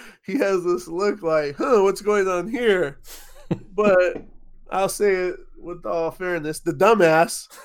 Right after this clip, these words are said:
Speaker 1: <laughs> just stands there like he's watching another movie, eating popcorn,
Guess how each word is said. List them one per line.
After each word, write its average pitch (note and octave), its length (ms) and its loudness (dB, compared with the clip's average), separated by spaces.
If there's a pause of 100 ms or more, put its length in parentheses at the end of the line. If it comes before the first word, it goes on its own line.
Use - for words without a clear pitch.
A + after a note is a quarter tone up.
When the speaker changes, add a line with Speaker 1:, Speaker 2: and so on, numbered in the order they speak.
(240)
Speaker 1:
<laughs> - 360 -2
just F#3+ 220 -4
stands A3 480 2
there E3+ 200 4
like E3+ 240 2
he's F3+ 160 -6
watching F#3+ 400 2
another F#3+ 360 0
movie, F#3+ 500 -4
eating F3 340 -6
popcorn, E3 720 0